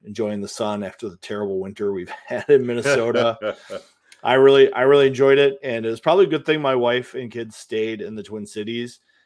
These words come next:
Speaker 1: because I ran into so many people who were big fans of the podcast, and I can't name them all here because there are so many.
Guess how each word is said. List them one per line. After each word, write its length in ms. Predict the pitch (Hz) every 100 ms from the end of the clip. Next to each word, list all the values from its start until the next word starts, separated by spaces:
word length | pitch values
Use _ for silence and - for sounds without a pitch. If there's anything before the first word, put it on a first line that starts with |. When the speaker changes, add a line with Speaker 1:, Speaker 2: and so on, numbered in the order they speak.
| _
Speaker 1:
because 600 | - 110 117 107 107 - _ -
I 100 | 120
ran 260 | 120 123 123
into 220 | 117 110
so 240 | - 127
many 240 | 127 127 120
people 420 | 123 120 123 123
who 80 | 117
were 140 | 101
big 240 | 101 110
fans 300 | - 110 110
of 60 | 107
the 80 | 101
podcast, 800 | 98 107 107 120 123 131 - _ _ _ _ _
and 80 | 113
I 120 | 85
can't 280 | - 123 110
name 220 | 127 127
them 160 | 123 120
all 200 | 113 120
here 280 | 120 123 123
because 280 | 110 110
there 140 | 98 95
are 80 | 87
so 280 | - 113
many. 440 | 110 107 120 127